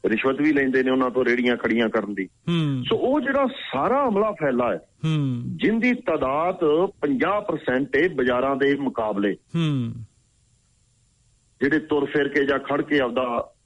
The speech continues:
Speaker 1: ਸਬਜ਼ੀ, ਫਰੂਟ ਜਾਂ ਸਾਰਾ ਕੁਛ ਵੇਚਦੇ ਨੇ।
Speaker 2: ਜੀ।
Speaker 1: ਸੋ ਇਹ ਆ ਕਿ ਜੇ ਉਹਨਾਂ ਦੇ ਉੱਤੇ ਬੜਾ ਵੱਡਾ ਇੱਕ ਪ੍ਰੈਸ਼ਰ ਪਾਇਆ ਹੋਇਆ ਸੀ,
Speaker 2: ਹੂੰ।
Speaker 1: ਉਹ ਇਸ ਗੱਲ ਤੋਂ ਡਰਦੇ ਨਹੀਂ ਆਏ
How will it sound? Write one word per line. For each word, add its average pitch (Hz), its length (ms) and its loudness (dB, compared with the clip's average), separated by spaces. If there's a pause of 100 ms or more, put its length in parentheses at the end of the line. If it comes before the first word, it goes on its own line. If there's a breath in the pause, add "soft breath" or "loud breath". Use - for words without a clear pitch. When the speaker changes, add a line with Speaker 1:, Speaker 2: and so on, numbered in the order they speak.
(120)
Speaker 1:
ਸਬਜ਼ੀ, 123 320 0
ਫਰੂਟ 123 360 2
ਜਾਂ 120 200 0
ਸਾਰਾ 113 300 -2
ਕੁਛ 113 220 -8
ਵੇਚਦੇ 95 420 -2
ਨੇ। 85 100 -8 (160)
Speaker 2:
ਜੀ। 123 320 0 (440)
Speaker 1:
ਸੋ - 220 -2
ਇਹ 247 220 2
ਆ 226 120 0
ਕਿ 254 160 0
ਜੇ 180 480 2
ਉਹਨਾਂ 240 580 0
ਦੇ 220 80 0
ਉੱਤੇ 214 300 0 (280)
ਬੜਾ 185 280 0
ਵੱਡਾ 165 360 0
ਇੱਕ 180 140 -4
ਪ੍ਰੈਸ਼ਰ 127 400 0
ਪਾਇਆ 117 440 0
ਹੋਇਆ 101 280 2
ਸੀ, 165 360 0
Speaker 2:
ਹੂੰ। 135 680 -2
Speaker 1:
ਉਹ 233 200 2
ਇਸ 240 220 2 (160)
ਗੱਲ 165 160 0
ਤੋਂ 226 180 0 (100)
ਡਰਦੇ 151 460 0
ਨਹੀਂ 220 200 4
ਆਏ 147 380 2